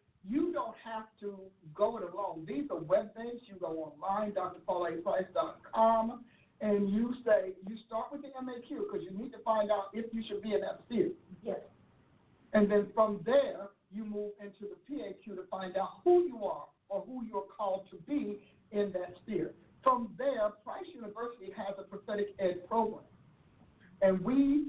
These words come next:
Speaker 1: encourage those who are called to it to enroll in the prophetic ed program.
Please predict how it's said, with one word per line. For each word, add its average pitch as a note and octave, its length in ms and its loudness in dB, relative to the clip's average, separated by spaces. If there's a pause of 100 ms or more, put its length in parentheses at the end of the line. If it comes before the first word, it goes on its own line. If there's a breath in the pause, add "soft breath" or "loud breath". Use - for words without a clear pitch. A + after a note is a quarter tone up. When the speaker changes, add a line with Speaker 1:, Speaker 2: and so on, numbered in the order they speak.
(140)
Speaker 1:
encourage B3+ 640 0 (140)
those F#3 360 4
who A3 220 -2
are F3 180 4
called A#3 440 -2
to D#3+ 180 -2
it - 160 -6 (340 soft breath)
to A#3 140 -2
enroll G3+ 600 4
in G3 80 -4
the F#3+ 60 -6
prophetic F#3 600 -2
ed D#3+ 300 2
program. G#3 480 0